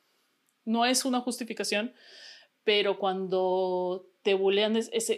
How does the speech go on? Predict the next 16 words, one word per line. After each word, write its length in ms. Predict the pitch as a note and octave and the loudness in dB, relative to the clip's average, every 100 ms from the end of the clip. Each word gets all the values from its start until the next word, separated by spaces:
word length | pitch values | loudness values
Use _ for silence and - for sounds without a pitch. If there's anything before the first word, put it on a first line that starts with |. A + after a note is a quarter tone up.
| - | -6
se 180 | - G#3+ | -6 -4
convierte 340 | G#3+ A3+ A#3+ | 0 0 2
el 80 | A#3+ | 0
bullying, 300 | A3 C4 B3+ | 0 0 0
se 140 | B3+ A#3+ | 0 -2
convierte 400 | G3 G3 G3+ A3 | -2 -2 -2 -4
en 60 | |
una 40 | G#3+ | -6
especie 260 | G#3+ G#3+ | -6 -6
de 40 | G#3 | -6
estructura 420 | - G3 G#3 G#3 | -8 -8 -2 0
de 100 | G3+ | 0
poder, 320 | F3+ F3+ F3+ - _ _ _ _ - - - - | 0 0 0 -4 _ _ _ _ -20 -20 -20 -12
en 120 | G3 | -6
el 140 | G3+ G3 | -4 0
cual, 420 | G#3 G3 G#3 | 2 2 0